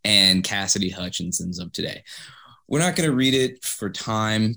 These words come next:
but in that, I did read that one. And that one's great because in that one, who does he say she should play in an upcoming movie? He says that she should play, uh,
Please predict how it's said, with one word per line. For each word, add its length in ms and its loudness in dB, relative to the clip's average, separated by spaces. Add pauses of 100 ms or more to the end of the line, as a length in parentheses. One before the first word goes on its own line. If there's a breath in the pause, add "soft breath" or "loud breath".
but 300 0
in 260 2
that, 420 -2
I 100 -6
did 220 -4
read 180 -6
that 200 -10
one. 160 -16
And 100 -6
that 140 0
one's 160 -2
great 260 -4
because 460 -2
in 180 0
that 260 0
one, 460 -4 (380)
who 160 -2
does 200 2
he 120 0
say 320 4
she 280 -2
should 320 -8
play 720 -8
in 120 -10
an 180 -10
upcoming 640 -8
movie? 560 -8 (160)
He 300 -2
says 540 0
that 160 -8
she 340 -4
should 360 -6
play, 560 -6 (320 soft breath)
uh, 360 -2